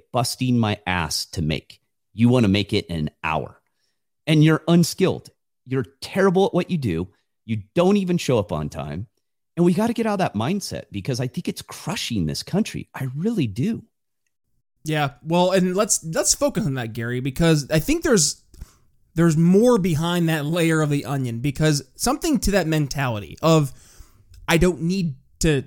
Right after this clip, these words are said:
Speaker 2: I, like, I don't need to better my skills, and yet I should still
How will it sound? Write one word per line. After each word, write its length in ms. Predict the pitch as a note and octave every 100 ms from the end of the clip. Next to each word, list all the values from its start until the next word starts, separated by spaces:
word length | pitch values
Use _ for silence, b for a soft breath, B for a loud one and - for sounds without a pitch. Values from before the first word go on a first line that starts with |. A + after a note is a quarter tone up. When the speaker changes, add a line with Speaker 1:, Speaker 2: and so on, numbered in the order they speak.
| -
Speaker 2:
I, 80 | C#3+
like, 180 | D3
I 40 | F3
don't 200 | G3 F3
need 200 | G#3 E3
to 100 | D#3+
better 260 | D3 D#3+
my 180 | D#3+ D3
skills, 500 | C#3 - E3+ D3+ C3
and 200 | C#3+ D3
yet 160 | D3+ E3
I 160 | B2 E3
should 280 | D3 D#3 C3
still 760 | - - - F3+ F#3 F3+ F3+